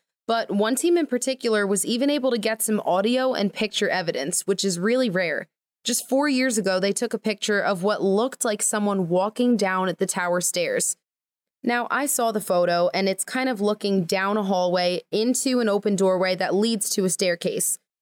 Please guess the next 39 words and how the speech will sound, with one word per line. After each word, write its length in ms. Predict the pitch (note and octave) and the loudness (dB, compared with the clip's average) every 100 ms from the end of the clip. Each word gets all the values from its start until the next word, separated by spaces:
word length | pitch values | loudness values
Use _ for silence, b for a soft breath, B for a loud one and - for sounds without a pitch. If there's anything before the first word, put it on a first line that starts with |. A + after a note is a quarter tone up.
| - | -4
And 120 | G3+ | 0
that's 240 | A#3 C4 | 0 -2
where 80 | D#4 | 0
you 140 | D4+ C4+ | 0 0
see 200 | A#3+ A3 | 0 -2
these 180 | A3+ | -2
pair 280 | - A3 G3+ | -2 -2 0
of 120 | G3+ | 0
legs, 480 | F3+ F3 F3 F3+ - - | 0 0 0 -2 -4 -4
so 300 | - G#3 G3+ | -2 0 0
it's 140 | G3+ | -2
kind 300 | - C4 D4 | -4 -2 0
of 80 | C#4 | 0
hard 220 | B3+ A#3+ | -2 -2
to 80 | A3+ | -4
tell, 320 | - F#3 F#3 | -2 0 0
but 320 | F3+ F3+ E3+ | 0 0 0
it 100 | G3 | 0
was 140 | A#3 A#3 | 0 0
enough 240 | G#3 G3 | 0 -2
to 80 | F#3 | -6
freak 260 | F3 F3 | -2 -2
me 160 | F3+ F3 | -2 -2
out. 240 | D3 D3 - _ - | -2 -2 -4 _ -2
You 100 | G#3+ | 0
can 100 | B3+ | 0
actually 420 | C#4 - D#4+ C#4+ | 0 -2 0 0
go 380 | G3 A#3 A#3+ - | 0 2 2 0
on 380 | G3+ G#3+ A#3 F#3 | 0 0 0 0
a 100 | - | -2
two-and-a-half-hour 920 | - - A#3+ B3+ A#3 A3 A3 F3+ G3 | -2 0 0 0 0 -2 -2 0 0
investigation 920 | E3+ F#3+ F#3 F#3 G3+ F3+ F#3 - E3+ E3 | 0 0 -2 -2 -4 -2 -2 0 -2 -2
of 220 | - A3+ A3+ | -4 -4 -2
the 140 | A#3 | 0
lighthouse 560 | G3+ F#3+ G3 F#3 F#3 F3+ | 0 0 -2 -2 -2 -2
with 320 | F#3 B3+ - | 0 -2 -2
paranormal 580 | A#3+ A3 G#3 G3+ G3 F3 | 0 2 2 2 2 2
researchers 800 | F#3+ F#3 E3 D#3+ E3+ E3 - - _ _ | 0 0 -2 0 0 0 -2 -6 _ _
from 260 | - G3+ G3 | -2 0 0